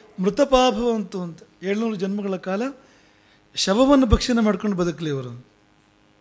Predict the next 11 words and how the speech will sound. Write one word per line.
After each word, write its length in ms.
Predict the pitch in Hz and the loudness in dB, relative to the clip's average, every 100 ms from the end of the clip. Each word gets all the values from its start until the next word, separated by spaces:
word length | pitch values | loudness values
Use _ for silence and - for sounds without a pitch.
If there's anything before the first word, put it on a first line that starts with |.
| _ _ | _ _
ಅಷ್ಟೆಲ್ಲ 300 | - - 302 | -16 -6 -2
ಏನಾಗಿದೆ? 760 | 285 269 277 262 226 180 131 135 - _ _ _ _ _ _ _ _ _ _ - | 2 2 4 2 0 -2 -4 -14 -20 _ _ _ _ _ _ _ _ _ _ -8
ಈಗೋ 440 | 208 262 170 - - _ _ _ _ _ _ _ _ _ | 0 0 0 -8 -20 _ _ _ _ _ _ _ _ _
ಕೆಲಸ 180 | 202 233 | -8 -4
ಮಾಡ್ತಾ 280 | 214 190 185 | -2 -2 -2
ಇದೆ 140 | 156 | -4
ಅದು. 340 | 131 120 120 _ _ _ _ _ _ _ _ _ - | -6 -10 -20 _ _ _ _ _ _ _ _ _ -16
ಅಷ್ಟಕ್ಕೂ 420 | 180 - 311 311 | -16 -6 -4 -2
ತೃಪ್ತಿ 320 | 294 262 214 | -4 -6 -2
ಆಗಲಿಲ್ಲ 360 | 226 180 156 139 | -4 -2 -6 -10
ಅಂತ. 200 | 123 135 | -16 -20